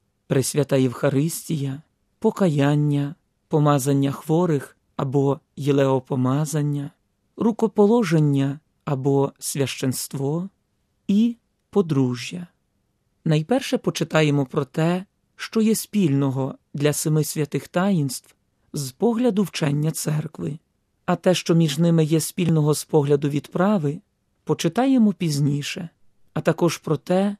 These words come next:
що властиве кожній із них окремо. Таїнства Христа. Катехизм пояснює, що, дотримуючись вчення Святого Письма,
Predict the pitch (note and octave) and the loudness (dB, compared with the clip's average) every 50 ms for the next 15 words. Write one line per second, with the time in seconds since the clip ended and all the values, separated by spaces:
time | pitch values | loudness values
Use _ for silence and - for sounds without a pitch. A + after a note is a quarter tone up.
0 | _ _ _ _ _ - - - - B3+ A3 A3+ A3+ A3+ G#3+ - - - - E3 | _ _ _ _ _ -16 -10 -4 -2 -2 0 0 0 0 0 -2 -4 -4 -2 -2
1 | D#3+ C#3 D3 D3 D3+ F3 _ _ _ _ _ _ _ _ - F3 F#3 A3 G#3+ - | -2 -2 -4 -6 -8 -10 _ _ _ _ _ _ _ _ 0 2 4 2 4 4
2 | A3 A3 G#3+ G3 - _ _ _ _ - E3 C#3+ B2 C3 C#3 C#3+ C#3+ D3+ D3+ - | 4 4 4 4 0 _ _ _ _ -4 -4 -2 -2 0 0 0 0 0 -4 -8
3 | - _ _ _ _ _ _ - E3 D#3+ - D#3 C3+ C3 C3 B2 B2 C3 C3 C#3 | -16 _ _ _ _ _ _ -10 -10 -6 -2 -2 0 0 0 -2 -2 -4 -6 -10
4 | - _ _ _ _ _ _ _ _ _ _ _ _ _ _ _ _ - F#3 G3+ | -12 _ _ _ _ _ _ _ _ _ _ _ _ _ _ _ _ -2 0 2
5 | A3 G3+ A3 G#3 G3 - - - F3 F3 D#3+ - - D#3+ D3+ - - - - - | 2 4 4 2 2 0 -2 -2 -2 -2 -2 -2 -2 -4 -2 -2 -4 -4 -6 -4
6 | - B2+ B2 A#2+ A#2+ - _ _ _ _ _ _ _ - E3+ - - E3 - A#3+ | -4 -2 -2 -4 -6 -10 _ _ _ _ _ _ _ -2 -2 -2 -2 -2 -2 0
7 | G#3+ G3 A3 G3+ - G#3 G3+ F3 F3+ E3 D3 C3+ - - D3+ C#3 C#3 D3 C#3+ - | 2 4 4 4 4 2 0 2 2 2 0 0 -2 -2 -2 -2 0 -2 -2 -4
8 | - - - D#3+ D3 D3 D3 - - _ _ D3+ C3+ D#3 D3+ - F#3+ A3+ A3 F#3+ | -6 -6 -4 -2 0 0 0 -2 -4 _ _ -2 0 0 0 0 2 2 4 4
9 | D#3+ D3+ D3 - - - D3+ - - - - - E3 D#3 D#3 D3+ D3 C#3 - - | 4 2 0 -2 -4 -6 -8 -8 -10 -10 -4 -2 0 2 2 2 2 0 -2 -4
10 | D3+ C3 - D3+ C3 C3+ B2+ - - C3+ - - - D#3 D#3+ F#3 F3+ D3+ | -4 -2 0 0 0 0 -2 -2 -4 -6 -4 -4 -2 0 0 0 0 -2